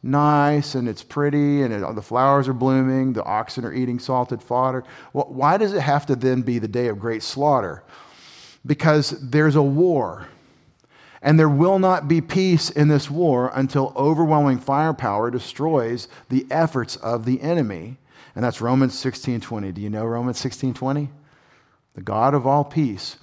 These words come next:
will soon crush Satan under your feet." "The grace of our Lord be with your spirit," as I think how it closes. "The God of all peace will soon crush." See, those two, uh,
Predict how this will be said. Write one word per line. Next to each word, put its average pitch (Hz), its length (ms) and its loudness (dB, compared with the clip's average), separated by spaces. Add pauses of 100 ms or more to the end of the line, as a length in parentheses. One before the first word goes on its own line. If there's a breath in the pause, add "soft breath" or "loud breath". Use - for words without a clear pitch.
(140)
will 101 140 -10
soon 139 300 -2
crush - 560 -4 (160)
Satan 101 560 -4 (280 soft breath)
under 131 280 0
your 113 180 -4
feet." 104 400 -10 (1500)
"The 113 160 -6
grace 113 380 -4
of 120 140 -4
our 120 160 2
Lord 117 280 -4
be 117 120 -4
with 113 240 -6
your 98 100 -10
spirit," 120 460 -6
as 92 160 -8
I 80 120 -12
think 101 180 -12
how 92 120 -6
it 73 60 -16
closes. - 560 -16
"The 95 80 -20
God 123 320 -2
of 151 80 -2
all 156 160 2
peace 160 420 -4
will 113 120 -4
soon 131 300 -2
crush." - 460 -8 (300 loud breath)
See, 156 160 2
those 143 220 4
two, 175 200 4
uh, 135 60 -2